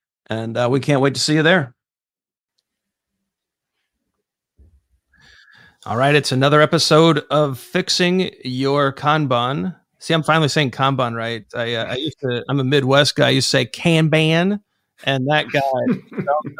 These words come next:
Speaker 1: on quite badly at a conference. I didn't hear the end of it. So, Fixing Your Kanban with Ryan Ripley, Dan Vacanti, and Todd Miller. Gentlemen, how are you guys doing?
Speaker 2: I was just gonna say this. So this is what, maybe our, our fourth week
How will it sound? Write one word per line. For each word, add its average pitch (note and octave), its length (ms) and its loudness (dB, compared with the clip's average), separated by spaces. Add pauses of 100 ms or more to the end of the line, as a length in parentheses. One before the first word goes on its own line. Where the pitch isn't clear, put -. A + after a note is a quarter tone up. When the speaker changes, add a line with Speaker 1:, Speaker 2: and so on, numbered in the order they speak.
(140)
Speaker 1:
on B2 400 -4 (100)
quite C#3+ 280 -2
badly C3+ 360 0
at A#2+ 60 -2
a A#2 60 -6
conference. A2+ 480 -4
I A#2 80 -4
didn't B2 300 -6
hear A#2+ 160 -10
the A#2+ 40 -6
end C3 140 -6
of A#2+ 80 -6
it. A2+ 100 -12
So, C#3+ 200 -2
Fixing C#4 300 0
Your C4 120 2
Kanban G3 640 2 (440)
with C#3 360 0 (560)
Ryan F#3 300 4
Ripley, F3+ 300 0
Dan E3 200 -6
Vacanti, D#3 420 -8
and C#3 120 -12
Todd D3+ 240 -6
Miller. D#3 400 -4 (500)
Gentlemen, C3 400 -12
how B2 80 -10
are C3 100 -8
you B2 60 -10
guys B2 220 -12
doing? C3+ 280 -6 (1200)
Speaker 2:
I - 60 2
was C4 100 4
just B3 80 0
gonna D4 100 2
say G#3 140 4
this. F3+ 240 0
So F3 160 4
this D#3+ 200 0
is D#3+ 100 -2
what, A2 220 4
maybe A2 180 2
our, F#2+ 160 4
our G2+ 140 2
fourth B2 340 0
week A#2 320 -4